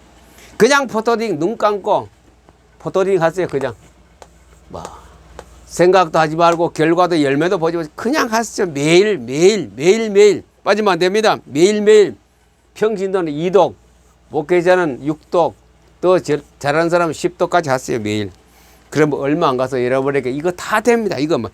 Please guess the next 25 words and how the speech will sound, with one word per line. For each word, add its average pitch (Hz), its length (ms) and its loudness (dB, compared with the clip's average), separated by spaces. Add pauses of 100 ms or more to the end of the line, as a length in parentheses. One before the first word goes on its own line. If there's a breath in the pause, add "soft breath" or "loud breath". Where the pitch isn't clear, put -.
(120)
그냥 180 260 2
우리가 151 180 2
생각하고 185 440 0
따질 196 300 -4
것 175 80 -2
없이 131 240 -8
전혀 190 300 -4
저절로 208 480 2
되는 151 300 -4 (720)
그런, 147 400 2 (760)
우리 139 140 0
흔히 156 240 -2
축복이라는 180 560 0
말을 113 220 -2
많이, 104 260 -8
축복이라는 185 540 0
것은 123 360 -4 (380 soft breath)
예수님께, 185 1080 0
예수님이 175 560 0
하나님께 175 480 -2
받아서 151 420 0
우리에게 120 260 -2
주는 147 220 -4
것이 151 240 -6
축복입니다. 117 720 -8